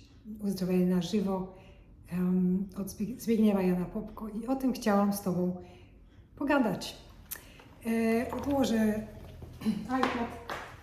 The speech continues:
i wracam do, e, rozmowy. E, mianowicie wpadłam na jeden pomysł, żeby, em, lansować,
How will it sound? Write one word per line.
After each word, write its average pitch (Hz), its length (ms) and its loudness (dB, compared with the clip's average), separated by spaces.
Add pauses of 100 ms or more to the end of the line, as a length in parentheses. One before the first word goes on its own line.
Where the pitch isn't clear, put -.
(380)
i 233 300 2 (480)
wracam 202 480 2
do, 180 160 4 (500)
e, 196 240 2
rozmowy. 185 440 0 (760)
E, 226 180 2
mianowicie 269 640 2 (680)
wpadłam 320 340 -2
na 277 80 4
jeden 240 260 2
pomysł, 226 580 2 (100)
żeby, 196 420 2 (460)
em, 202 640 4
lansować, 208 960 -2